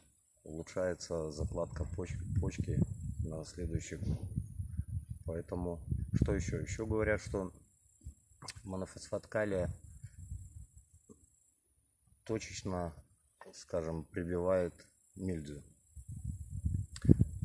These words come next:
местно. Ну, поэтому, ну да, кое-где остановилось. Единственное, что щас покажу.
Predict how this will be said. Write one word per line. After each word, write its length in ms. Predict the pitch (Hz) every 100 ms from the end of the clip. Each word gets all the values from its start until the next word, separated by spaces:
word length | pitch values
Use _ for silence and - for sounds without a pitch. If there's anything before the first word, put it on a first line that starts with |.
| - 104
местно. 420 | 101 - - - - - - - - - -
Ну, 320 | 85 104 104 -
поэтому, 500 | 92 92 92 90 85 - - _ -
ну 220 | 147 113
да, 200 | 104 85
кое-где 520 | - 110 101 95 98
остановилось. 640 | 92 - 95 82 76 -
Единственное, 500 | 92 110 143 - 104
что 260 | - 101 87 - - - _ _ _ _ _ - -
щас 120 | -
покажу. 520 | - - 92 98 110